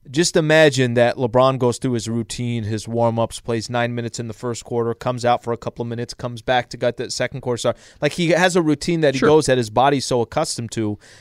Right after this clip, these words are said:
Speaker 1: I think what he's saying there is you can't just all of a sudden say, "Play twenty-five minutes a night, twenty-eight minutes a night," that his body actually doesn't react to that.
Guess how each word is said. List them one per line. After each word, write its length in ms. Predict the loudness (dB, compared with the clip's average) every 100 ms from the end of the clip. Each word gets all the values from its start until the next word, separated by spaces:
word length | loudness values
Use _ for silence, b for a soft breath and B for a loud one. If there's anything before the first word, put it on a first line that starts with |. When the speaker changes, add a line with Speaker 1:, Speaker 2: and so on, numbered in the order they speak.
| b
Speaker 1:
I 60 | -6
think 180 | -2 0
what 100 | 0
he's 120 | 0
saying 300 | 0 0 2
there 180 | 2 4
is 280 | 2 -2 -8 b b b
you 100 | -6
can't 260 | 0 2 2
just 140 | 4
all 100 | 4
of 60 | 4
a 60 |
sudden 280 | 2 0 0
say, 200 | -2 -2
"Play 260 | 0 0 0
twenty-five 720 | -2 -4 -2 -2 0 0 -2
minutes 320 | -4 -4 -6
a 40 |
night, 320 | -6 -6 -6
twenty-eight 520 | -8 -6 -2 -2 -4 -4
minutes 280 | -6 -6
a 40 | -6
night," 320 | -4 -6 -4
that 220 | -6 -6 b b b -4
his 260 | 2 2
body 380 | 4 4 4 4
actually 340 | 2 0 -4
doesn't 320 | -2 -2 -2 -4
react 420 | 2 4 4 2
to 100 | 0
that. 320 | 2 0 -2